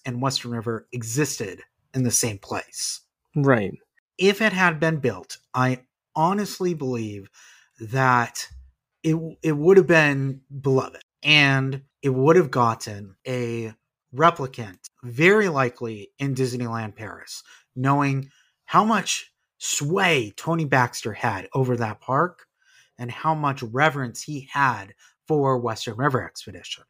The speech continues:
Speaker 1: So we likely would have gotten it in Paris as well. Who knows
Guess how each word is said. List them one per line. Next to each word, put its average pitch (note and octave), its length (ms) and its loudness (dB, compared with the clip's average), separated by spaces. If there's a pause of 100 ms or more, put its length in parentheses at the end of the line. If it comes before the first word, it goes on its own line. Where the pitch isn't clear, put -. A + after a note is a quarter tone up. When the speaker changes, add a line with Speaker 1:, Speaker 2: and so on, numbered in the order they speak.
Speaker 1:
So C#3+ 380 2
we D3 180 4
likely A3 440 4
would F#3 160 6
have D#3 100 4
gotten C#3 300 4
it F3 100 -6
in G#3+ 120 -4
Paris C3 400 2
as G3 140 -4
well. C3 480 -2 (1160)
Who G#3+ 160 0
knows E3+ 340 4